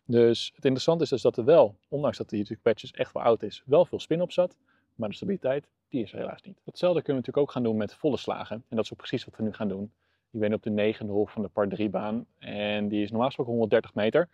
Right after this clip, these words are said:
Ik heb net gemeten, hij is nu honderddrieëndertig. En dat ga ik gewoon niet halen met mijn gap wedges. Want dat is wat ik nu ga doen. Ik ga vijf ballen spelen met mijn tweeënvijftig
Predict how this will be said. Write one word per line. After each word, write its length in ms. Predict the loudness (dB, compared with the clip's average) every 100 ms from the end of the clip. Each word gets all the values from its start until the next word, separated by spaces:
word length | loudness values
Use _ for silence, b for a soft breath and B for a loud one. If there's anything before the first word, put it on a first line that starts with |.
| b b b
Ik 60 | 2
heb 80 |
net 160 | 2 0
gemeten, 280 | -4 -2 0
hij 100 | -2
is 60 |
nu 60 | -4
honderddrieëndertig. 960 | -2 -2 -2 -2 -2 -2 -6 -8 -12 _ _
En 180 | _ -2
dat 140 | 0
ga 120 | 2 0
ik 100 | 0
gewoon 140 | -4
niet 120 | -2
halen 360 | 0 0 2 0
met 320 | -4 -6 -10 _ _
mijn 400 | -6 -6 -6 -10 _ -2
gap 200 | 0 0
wedges. 440 | -6 -6 -14 -14 -4
Want 120 | 0
dat 80 | 2
is 60 |
wat 120 | 2 0
ik 80 |
nu 120 | 0 -6
ga 160 | -6
doen. 240 | -8 -10 -14 b b b
Ik 120 | -12 2
ga 300 | 4 6 4
vijf 300 | 4 4 6
ballen 200 | 4 4
spelen 340 | 6 6 6
met 140 | 0
mijn 120 | -4 -4
tweeënvijftig 800 | 0 2 6 6 6 0 -6